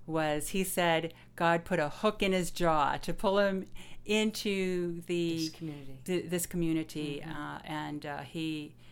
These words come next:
Speaker 1: has his, uh, P H D in, um, special education. He began the special education endorsement program in
Speaker 2: At
Speaker 1: the
Speaker 2: Wheaton.
Speaker 1: education department at Wheaton College.
Speaker 2: Mm-hmm.
Speaker 1: And
Speaker 2: So he's a professor at Wheaton.
Speaker 1: He is.
Speaker 2: In addition to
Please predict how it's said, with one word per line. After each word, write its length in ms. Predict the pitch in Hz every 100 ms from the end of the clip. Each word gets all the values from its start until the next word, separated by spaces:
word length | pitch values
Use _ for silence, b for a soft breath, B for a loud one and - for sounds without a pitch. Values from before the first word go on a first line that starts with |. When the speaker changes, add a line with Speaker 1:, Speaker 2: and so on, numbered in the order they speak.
| B B B
Speaker 1:
has 420 | - 185 175 175 -
his, 500 | - 180 170 - -
uh, 300 | - 147 - -
P 120 | - 160
H 180 | 160
D 220 | - 170 185 165
in, 340 | 143 135 - -
um, 460 | - - - - - -
special 380 | - 175 170 156
education. 840 | 151 - 180 180 - 185 175 175 B B B B
He 800 | - 185 175 175 160 151 - - 165
began 640 | 170 165 165 156 160 160
the 200 | 156 151
special 420 | 151 - 160 - 147
education 480 | 151 - 165 -
endorsement 680 | 143 135 156 170 202 - 208
program 720 | - 202 196 196 196 196 196 202 B B B B B -
in 120 | 202
Speaker 2:
At 40 | 202
Speaker 1:
the 60 |
Speaker 2:
Wheaton. 120 | 196 175
Speaker 1:
education 560 | 175 190 190 196 196
department 420 | 185 190 185 190 175
at 160 | 165
Wheaton 240 | 180 165 175
College. 720 | - 180 196 214 220 - 147
Speaker 2:
Mm-hmm. 80 | 139 -
Speaker 1:
And 320 | 175 170 165 165
Speaker 2:
So 120 | 180
he's 200 | 175 160
a 40 |
professor 540 | 156 165 - 175 175 147
at 80 | -
Wheaton. 240 | 135 -
Speaker 1:
He 220 | 190 180
is. 280 | 175 160 -
Speaker 2:
In 120 | 175 160
addition 680 | 151 160 156 - 127 135 -
to 400 | - 147 127